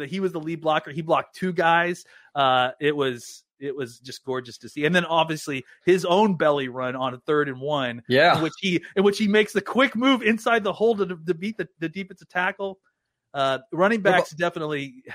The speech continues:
Speaker 1: saved offensive linemen's, uh, butts in a, in a lot
Speaker 2: Well,
Speaker 1: of run
Speaker 2: you,
Speaker 1: game stuff.
Speaker 2: you forgot to mention his little catch out of the backfield on the, in the flat where he turned it
Speaker 1: Hey,
Speaker 2: upfield.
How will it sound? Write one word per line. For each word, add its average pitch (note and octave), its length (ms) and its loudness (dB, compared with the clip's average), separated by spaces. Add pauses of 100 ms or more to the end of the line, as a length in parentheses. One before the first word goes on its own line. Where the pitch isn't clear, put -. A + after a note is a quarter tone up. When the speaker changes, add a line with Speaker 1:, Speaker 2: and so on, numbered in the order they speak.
Speaker 1:
saved D#3 520 -2
offensive C#3 440 -6
linemen's, B2+ 720 -10
uh, A#2 160 -8 (140)
butts A#2+ 300 -8
in B2+ 120 -16
a, B2 160 -18
in B2+ 60 -10
a A#2 100 -8
lot A#2 140 -4
Speaker 2:
Well, G2 180 -2
Speaker 1:
of G#2+ 60 -2
run B2 100 -6
Speaker 2:
you, - 80 -16
Speaker 1:
game G#2 160 -20
stuff. - 300 -20
Speaker 2:
you C3 160 -10
forgot C#3+ 260 0
to A#2 80 -8
mention B2 300 -2
his F#2+ 100 -10
little - 180 -4 (160)
catch A#2+ 260 -2
out A2+ 100 2
of A2 60 -4
the G2+ 40 -4
backfield A2+ 560 0
on G#2+ 140 -4
the, F#2 200 -6
in C3 60 -6
the G#2+ 80 -4
flat A2 400 0
where G#2+ 100 -6
he G#2 60 -6
turned A#2+ 300 -2
it - 20 2
Speaker 1:
Hey, A#2 280 -4
Speaker 2:
upfield. A#2+ 200 -4